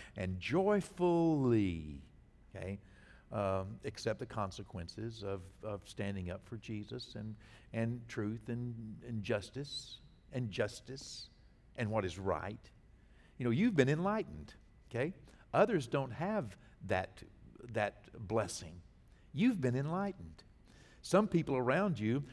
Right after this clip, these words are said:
really see injustice as just, but you see it different. You see it different. You've been enlightened. You've been saved. And when you got saved and the Holy Spirit came into your life, you began to see things different. You know,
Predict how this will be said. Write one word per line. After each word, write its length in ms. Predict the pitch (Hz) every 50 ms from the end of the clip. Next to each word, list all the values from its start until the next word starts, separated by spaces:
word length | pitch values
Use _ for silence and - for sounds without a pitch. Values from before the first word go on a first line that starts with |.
| - - -
really 340 | 110 117 127 127 131 147
see 360 | - - - - 135 135 139 123
injustice 720 | 151 165 160 - 110 92 87 - - - 123 120 - - - -
as 220 | 131 139 127 117
just, 560 | 117 - 190 190 139 - - - - - - - - - - - - - - - - - - - - - - - - -
but 140 | 143 143
you 180 | 135 131 165 196
see 300 | - - - 117 104 117
it 100 | 135 151
different. 360 | - 175 175 - - 90 87 - - - - - - - - - - - - - - - -
You 300 | - 123 120 156 214 240
see 400 | 202 - - - - 110 104 117
it 120 | 143 - 139
different. 300 | 165 190 - 131 117 131
You've 180 | 143 165 139
been 140 | 127 156 147
enlightened. 480 | 151 143 147 156 170 185 180 131 123 120
You've 140 | 123 113
been 140 | 104 131 123
saved. 840 | 117 - - - - - 180 196 202 190 151 107 87 78 - - - - - - -
And 140 | 131 135
when 80 | 143 139
you 100 | 135 135
got 300 | 123 120 156 180 202 -
saved 380 | - - - 120 131 135 127 135
and 80 | 127
the 40 | 120
Holy 200 | 127 151 139 120
Spirit 280 | - - - 214 208 -
came 120 | 135 120
into 140 | 110 104 98
your 100 | 110 113
life, 100 | 143 143 - - - - -
you 240 | 120 110 117 127
began 400 | 135 131 180 139 117 110 107 113
to 80 | 131 143
see 340 | - - - 98 92 110 113 -
things 340 | - 92 87 87 101 113 -
different. 560 | - - 214 208 - - 226 175 180 - - - - - - - - - - - - - - - - - - - - - - - - - - - - - - - -
You 80 | 139 131
know, 200 | 127 156 175